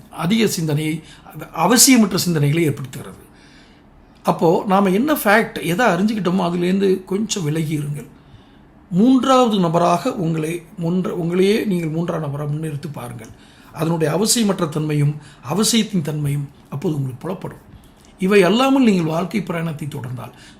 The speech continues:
தொடர்ந்து நீங்கள் வாழ்க்கையில் ஓவர் திங்கிங் பண்ணிகிட்டே தான் இருப்பீங்க.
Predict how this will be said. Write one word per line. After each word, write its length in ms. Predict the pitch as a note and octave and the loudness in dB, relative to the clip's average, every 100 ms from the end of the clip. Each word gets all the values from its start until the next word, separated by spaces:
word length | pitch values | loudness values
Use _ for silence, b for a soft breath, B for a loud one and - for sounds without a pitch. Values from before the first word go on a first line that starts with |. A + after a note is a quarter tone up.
| - | -12
தொடர்ந்து 360 | F#3+ D4+ D#4+ | -4 -2 0
நீங்கள் 200 | A3+ E3 | 0 0
வாழ்க்கையில் 460 | D3 F3+ F3+ E3+ D3+ | 0 -2 -4 -6 -4
ஓவர் 320 | E3 C4+ A#3+ | -2 -2 -2
திங்கிங் 320 | - E3 D#3+ | -2 -4 -2
பண்ணிகிட்டே 320 | D3+ E3+ E3+ | -4 -6 -6
தான் 180 | F3 D#3+ | -6 -6
இருப்பீங்க. 260 | - - | -8 -14